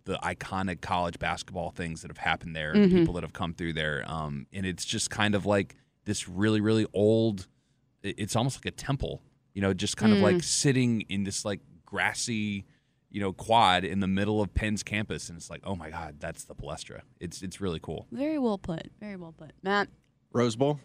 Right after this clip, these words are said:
Speaker 1: Yeah.
Speaker 2: Mm,
Speaker 3: I
Speaker 2: that's
Speaker 3: never,
Speaker 2: a good one.
Speaker 3: That would be a fun one to go to. Um, I don't know. If we go college football, I think I can name about ten teams that I,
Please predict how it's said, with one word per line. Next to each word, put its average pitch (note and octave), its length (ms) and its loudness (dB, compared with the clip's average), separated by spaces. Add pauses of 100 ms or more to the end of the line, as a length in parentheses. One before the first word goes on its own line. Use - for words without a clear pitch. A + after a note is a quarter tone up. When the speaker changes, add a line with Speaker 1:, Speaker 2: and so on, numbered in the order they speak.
(300)
Speaker 1:
Yeah. G#2 200 2
Speaker 2:
Mm, A3 440 2
Speaker 3:
I F3 80 -2
Speaker 2:
that's F3 160 4
Speaker 3:
never, A#2+ 100 6
Speaker 2:
a A#2+ 60 4
good E3+ 120 4
one. E3+ 120 4
Speaker 3:
That E3 60 6
would A#2+ 100 2
be B2 80 4
a A2 80 2
fun A2 200 2
one G2 120 2
to G2 60 0
go G2 160 0
to. F#2+ 300 -2 (160)
Um, F#2 380 0 (500)
I C3 60 4
don't C#3 80 6
know. B2 100 6
If - 120 0
we C#3+ 60 6
go D#3+ 140 4
college B2 360 2
football, G#2 320 2
I G2+ 80 2
think A#2 200 0
I A2 80 4
can G2+ 160 -2
name G2 180 2
about F#2 260 -2
ten G#2 240 0
teams G2 320 -4
that F#2 120 -4
I, F2+ 140 -4